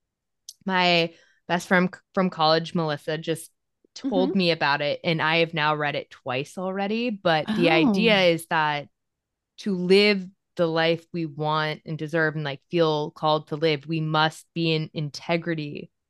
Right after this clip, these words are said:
Speaker 1: with
Speaker 2: Mm-hmm.
Speaker 1: ourselves completely.
Speaker 2: Yeah.
Speaker 1: And it just, like, breaks down, and it's written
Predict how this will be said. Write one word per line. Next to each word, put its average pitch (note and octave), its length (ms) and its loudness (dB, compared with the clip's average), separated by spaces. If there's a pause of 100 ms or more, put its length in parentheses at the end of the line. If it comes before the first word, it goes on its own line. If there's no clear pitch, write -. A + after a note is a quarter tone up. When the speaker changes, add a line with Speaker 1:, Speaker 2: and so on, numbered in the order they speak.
(200)
Speaker 1:
with G#3+ 100 -2
Speaker 2:
Mm-hmm. E3+ 60 4
Speaker 1:
ourselves D#3+ 420 2
completely. F#3 1080 -6 (480)
Speaker 2:
Yeah. F3 240 0
Speaker 1:
And F3+ 120 2
it F3 120 -2
just, G#3 200 -2
like, F3+ 180 -2
breaks E3+ 320 0
down, D#3+ 460 0
and F#3 120 0
it's E3+ 240 -6
written G#3 520 0